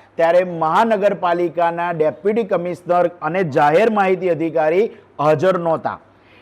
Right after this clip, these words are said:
એટલે કર્મચારીઓને મળતા તેમણે સાહેબને ફોન કર્યો, સાહેબ આવ્યા. સાહેબ આવ્યા અને અમારી જે માહિતી હતી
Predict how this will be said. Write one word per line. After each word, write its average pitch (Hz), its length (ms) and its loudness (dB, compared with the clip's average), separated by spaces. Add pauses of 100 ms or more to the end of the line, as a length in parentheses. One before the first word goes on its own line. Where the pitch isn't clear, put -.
એટલે 240 300 0
કર્મચારીઓને 240 840 2
મળતા 190 380 0 (200)
તેમણે 180 380 -2
સાહેબને 190 480 -2
ફોન 208 320 -2
કર્યો, 220 320 -2
સાહેબ 165 340 2
આવ્યા. 135 280 -4 (400)
સાહેબ 202 320 2
આવ્યા 220 400 4
અને 220 80 0
અમારી 208 500 2
જે 269 160 4
માહિતી 202 540 -2
હતી 180 260 -4